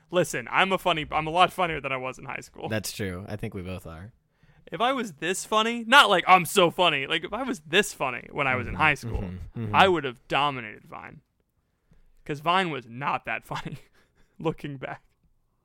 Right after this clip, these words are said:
Speaker 2: Well, hey, well, you, you probably could have been funnier, but you would have been missing out on the crucial component, which would have been being at least a nine out of ten.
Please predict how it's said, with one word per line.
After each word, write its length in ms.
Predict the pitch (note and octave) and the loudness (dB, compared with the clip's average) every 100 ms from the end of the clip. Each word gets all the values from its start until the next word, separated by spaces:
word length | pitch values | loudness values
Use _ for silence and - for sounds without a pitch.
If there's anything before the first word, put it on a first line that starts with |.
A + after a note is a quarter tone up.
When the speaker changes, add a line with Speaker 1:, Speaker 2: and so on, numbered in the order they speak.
| _ _ _ _ _ _ | _ _ _ _ _ _
Speaker 2:
Well, 100 | D3+ | -6
hey, 400 | E3+ G#3 G3+ F3+ E3 | -2 2 4 4 0
well, 400 | D3+ F3 E3 D#3 _ | -2 2 2 0 _
you, 220 | D3 D#3 - | -2 -2 -2
you 100 | D#3 | -6
probably 240 | D3 F3 F3 | -2 -2 -2
could 140 | D3 | -4
have 80 | B2+ | -4
been 140 | A2+ | -8
funnier, 360 | G#2 A2 A#2+ B2 | -8 -8 -6 -6
but 140 | A2 | -6
you 100 | F#2+ | -6
would 100 | G#2 | -6
have 80 | G#2+ | -6
been 120 | F#2+ | -8
missing 280 | F#2 G2 G#2+ | -10 -8 -8
out 100 | G2+ | -10
on 80 | F#2 | -10
the 80 | F2 | -12
crucial 600 | - - B2+ D3 - A2 | -14 -8 -2 -2 -2 -8
component, 540 | - G2+ G2 F#2 F2+ - | -8 -10 -8 -10 -10 -10
which 180 | G2+ | -10
would 160 | G#2+ G2+ | -8 -8
have 100 | F#2+ | -8
been 200 | G2 F#2+ | -10 -10
being 240 | F#2 G#2+ | -8 -8
at 100 | G2+ | -8
least 340 | F#2 G#2 A2 - | -10 -8 -8 -8
a 40 | |
nine 240 | F#2 F#2+ F2+ | -8 -8 -8
out 100 | F2 | -12
of 120 | F2 | -12
ten. 280 | G2 E2+ | -12 -14